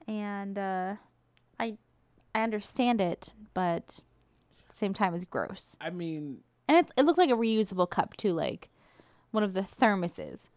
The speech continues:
Speaker 2: And, and, like, the lady with her, I don't know if that was a grandma or what, but she was just eating. She wasn't even, like, fazed by it.
Speaker 1: I mean
Speaker 2: I'd have been like, "If you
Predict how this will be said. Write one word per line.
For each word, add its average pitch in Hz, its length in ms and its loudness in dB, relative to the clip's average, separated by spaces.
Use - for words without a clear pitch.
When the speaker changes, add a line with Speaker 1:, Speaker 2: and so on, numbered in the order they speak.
Speaker 2:
And, 208 100 -4
and, 214 240 0
like, 196 220 0
the 165 80 -4
lady 185 240 2
with 180 220 0
her, 143 280 0
I 151 60 -4
don't 160 80 0
know 156 60 0
if 139 80 -6
that 151 80 0
was 143 100 0
a 135 40 -4
grandma 143 360 -2
or 127 40 -4
what, 147 180 -2
but 127 100 -10
she 233 120 -4
was 233 140 0
just 156 140 -6
eating. 147 360 -8
She 254 120 -4
wasn't 285 160 4
even, 226 180 4
like, 208 160 2
fazed 214 320 2
by 120 120 -6
it. 104 200 -14
Speaker 1:
I 285 80 0
mean 320 460 -4
Speaker 2:
I'd 214 100 -12
have 208 100 -10
been 220 160 -6
like, 202 220 -4
"If 214 160 -12
you 320 360 -2